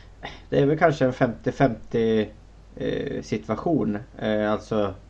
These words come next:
femtio procent straff och femtio procent inte. Och ibland blåser de på dem och ibland gör de det inte. Men, eh, reaktionen från, från Boden är ju, de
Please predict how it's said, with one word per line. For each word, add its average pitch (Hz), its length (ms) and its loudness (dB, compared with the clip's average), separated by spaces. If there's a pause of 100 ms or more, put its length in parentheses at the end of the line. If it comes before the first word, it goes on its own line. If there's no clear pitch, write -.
(680)
femtio - 360 0
procent 131 340 4
straff - 360 -4
och 110 80 -6
femtio 110 260 -2
procent 107 340 -4
inte. 110 360 -2
Och 123 100 4
ibland 131 360 4
blåser 127 360 0
de 113 160 0
på 110 140 0
dem 107 100 0
och 107 80 0
ibland 104 300 0
gör 104 100 -2
de 104 120 -4
det 107 80 2
inte. 104 440 0
Men, 107 180 0 (800)
eh, - 360 -8
reaktionen 131 580 4
från, 113 340 -4
från 110 440 -4
Boden 117 460 -2
är 104 140 -2
ju, 101 180 2 (200)
de 107 300 -2